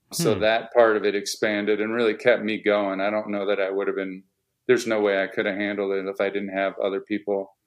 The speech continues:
Speaker 1: coming out there, and people would be so excited when they'd come. Like,
Speaker 2: Yeah.
Speaker 1: bring, I'm, like, looking at this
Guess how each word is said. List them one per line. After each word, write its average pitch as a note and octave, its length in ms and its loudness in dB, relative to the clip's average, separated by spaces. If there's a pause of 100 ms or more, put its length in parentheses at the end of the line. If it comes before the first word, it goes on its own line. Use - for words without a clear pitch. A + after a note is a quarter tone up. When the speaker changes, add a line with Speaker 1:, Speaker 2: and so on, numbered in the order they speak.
(340)
Speaker 1:
coming C3 300 6
out A2 240 4
there, A2+ 160 6
and G#2+ 100 -2
people B2+ 220 4
would A2+ 100 2
be G#2 80 -2
so G#2+ 300 2
excited G#2 600 2
when G2+ 120 -4
they'd G2 200 -6
come. G2+ 380 -4 (680)
Like, A2 160 2
Speaker 2:
Yeah. C3+ 100 4
Speaker 1:
bring, A#2+ 340 2 (160)
I'm, C#3 160 6
like, C3 220 6 (580)
looking C#3 340 6
at A#2 180 -2
this - 460 -6